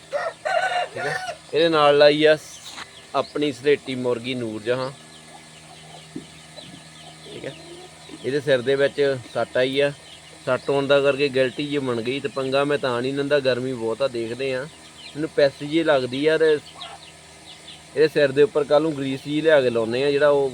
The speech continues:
ਵਿੱਚ ਗੰਦ ਮੰਦ ਜਿਹਾ ਹੋਇਆ ਨਾ, ਇਹ ਫਿਰ ਬਹਿ ਜੂਗੀ, ਪੈਸੀ ਜਿਹੀ ਨਿਕਲ ਜੂਗੀ ਉਹਦੇ ਨਾਲ। ਆਪਾਂ ਉੱਦਾਂ ਪੰਗਾ ਨਹੀਂ ਲਵਾਂਗੇ, ਕਿਉਂਕਿ ਯਾਰ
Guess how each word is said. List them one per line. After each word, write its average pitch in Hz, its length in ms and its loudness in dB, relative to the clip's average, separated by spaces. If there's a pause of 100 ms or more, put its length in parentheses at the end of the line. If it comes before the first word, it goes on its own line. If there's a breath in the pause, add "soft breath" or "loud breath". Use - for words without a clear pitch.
(540)
ਵਿੱਚ 120 220 0
ਗੰਦ 123 280 0
ਮੰਦ 123 240 -2
ਜਿਹਾ 139 180 4
ਹੋਇਆ 127 260 6
ਨਾ, 165 140 -4 (200)
ਇਹ 127 60 -8
ਫਿਰ 131 100 -6
ਬਹਿ 117 200 0
ਜੂਗੀ, 165 240 0
ਪੈਸੀ 139 340 0
ਜਿਹੀ 151 180 -4
ਨਿਕਲ 135 320 -2
ਜੂਗੀ 131 220 -4
ਉਹਦੇ 117 160 -4
ਨਾਲ। 113 140 -8 (440)
ਆਪਾਂ 143 220 2
ਉੱਦਾਂ 139 280 4
ਪੰਗਾ 143 300 0
ਨਹੀਂ 123 220 0
ਲਵਾਂਗੇ, 151 320 0
ਕਿਉਂਕਿ 143 320 -2
ਯਾਰ 147 260 2